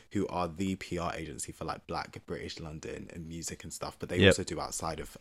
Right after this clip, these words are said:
Speaker 1: Black British and stuff like that. They've
Speaker 2: They're
Speaker 1: done
Speaker 2: amazing.
Speaker 1: amazing things. Girls Trip,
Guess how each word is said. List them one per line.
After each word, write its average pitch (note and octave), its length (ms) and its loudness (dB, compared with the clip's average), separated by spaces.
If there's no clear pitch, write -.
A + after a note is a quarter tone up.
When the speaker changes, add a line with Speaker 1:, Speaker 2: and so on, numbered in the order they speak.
Speaker 1:
Black - 340 -4
British D#2+ 420 -4
and D#2 140 -8
stuff - 240 -6
like - 140 -8
that. - 160 -6
They've E2 120 -10
Speaker 2:
They're F2+ 140 4
Speaker 1:
done E2 80 2
Speaker 2:
amazing. F2 260 4
Speaker 1:
amazing E2+ 340 -2
things. - 380 -8
Girls F#2+ 260 6
Trip, F#2 400 4